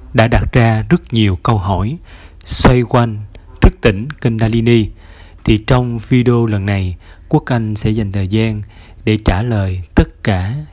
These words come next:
những thắc mắc của các bạn. Trước tiên, Quốc Anh sẽ chia sẻ về, à, cảm xúc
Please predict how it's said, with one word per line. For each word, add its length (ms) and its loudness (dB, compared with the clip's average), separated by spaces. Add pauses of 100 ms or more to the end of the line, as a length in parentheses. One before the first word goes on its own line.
những 180 -2
thắc 220 2
mắc 140 -2 (160)
của 140 0
các 160 -6
bạn. 240 -2 (1120)
Trước 80 4 (100)
tiên, 240 2 (600)
Quốc 180 0
Anh 240 -2
sẽ 160 -2
chia 200 -2
sẻ 400 2
về, 360 0
à, 260 -8 (200)
cảm 200 -2
xúc 220 -2